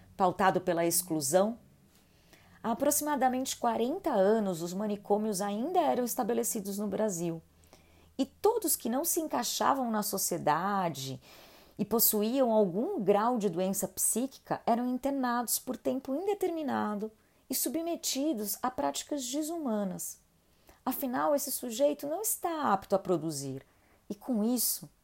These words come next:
não tem função. Mas as práticas terapêuticas manicomiais continuaram a ser utilizadas e desde dois mil e dezenove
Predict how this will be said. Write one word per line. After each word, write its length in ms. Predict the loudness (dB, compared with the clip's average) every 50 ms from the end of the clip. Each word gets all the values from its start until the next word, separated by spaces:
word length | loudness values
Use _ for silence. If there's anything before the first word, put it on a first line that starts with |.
| _ _ _
não 120 | -8 -8
tem 180 | -4 -4 -4 -4
função. 560 | -4 -6 -8 -6 -4 -2 0 0 -2 -2 -4 -8 _ _ _ _ _ _ _ _ _ _ _ _ _ _ _ _ _ _ _ _ _ _
Mas 140 | 2 4 4
as 140 | 4 2
práticas 480 | 2 2 2 2 2 2 0 -2 -2 0
terapêuticas 680 | -2 0 0 0 2 4 2 2 2 0 -4 -8 -6 -6
manicomiais 920 | -6 -6 -8 -8 -8 -8 -8 -8 -6 -6 -6 -4 -4 -2 -2 -2 -4 -2
continuaram 880 | -4 -4 -4 -4 -6 -8 -6 -6 -4 -4 -2 -2 -2 0 0 0 2 2
a 60 | 0
ser 180 | 0 2 0 0
utilizadas 960 | 0 -2 -6 -4 -4 -4 -4 -2 -4 -4 -2 -2 -2 -2 -2 -2 -6 -6 -8 -12 -18 -20 -20 -12 _ -4
e 40 | 0
desde 340 | 2 4 4 4 4 2 2
dois 180 | 2 0 0
mil 140 | 0 -2 -2
e 20 | -2
dezenove 840 | 0 0 0 0 0 -2 0 0 2 2 2 2 0 -2 -8